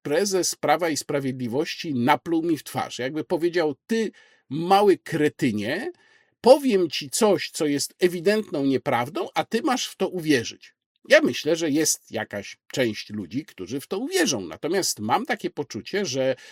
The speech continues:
ten list, w którym po prostu przedstawione są fakty kompletnie na opak, jeżeli chodzi o kurs obecnej władzy, to tak, ale jeżeli chodzi o kurs władzy poprzedniej,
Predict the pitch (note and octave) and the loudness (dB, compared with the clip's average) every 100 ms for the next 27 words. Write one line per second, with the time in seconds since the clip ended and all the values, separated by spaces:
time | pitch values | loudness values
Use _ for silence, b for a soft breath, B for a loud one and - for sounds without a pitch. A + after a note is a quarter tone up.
0 | B B B B E3+ D#3 C#3 C3+ - A2 | B B B B 6 8 8 2 -2 -6
1 | C3 B2 G#2+ - - - C#3 D3 D3+ D3 | -6 -4 -6 -8 -12 -6 -2 2 2 0
2 | C3+ _ F3+ F3+ B3+ - A3 - - G3+ | -4 _ -8 -2 -2 -2 -6 -4 -2 -2
3 | - G#3+ G#3 A3+ A#3 - G#3+ G3+ F#3 - | 0 0 0 -4 -2 0 0 0 0 -2
4 | C4+ - C#4+ D4 C#4+ D4+ D4+ - _ - | -6 -4 -2 -4 -2 2 4 2 _ 10
5 | C4 - - - _ _ B B B2+ - | 10 8 -6 -6 _ _ B B 0 2
6 | G2 - - D#3+ D#3 A#2+ b b C#3+ C#3+ | 2 0 0 0 -2 -6 b b 4 6
7 | C3 - - E3 - - - - F#4+ - | 6 2 0 0 0 -8 -6 -2 -2 -2
8 | G#3+ C3+ B2 F#2+ A#2 - G#3 G3+ - - | -2 -2 -2 -4 -8 -6 -6 -4 -2 -2
9 | - - C3 C#3 C#3+ D3+ D3+ - G3+ D3 | -2 -6 -2 0 0 -2 -6 -2 0 0
10 | D3 - B2+ B2 A#2 - _ - F#3 C3+ | -4 2 2 4 0 -4 _ 2 4 2
11 | - - - C3+ C#3+ B2 A#2 G2+ _ _ | -4 -12 -4 2 2 2 -4 -4 _ _
12 | E3+ - F3+ A2 A2 D3 | -4 0 2 2 -2 -4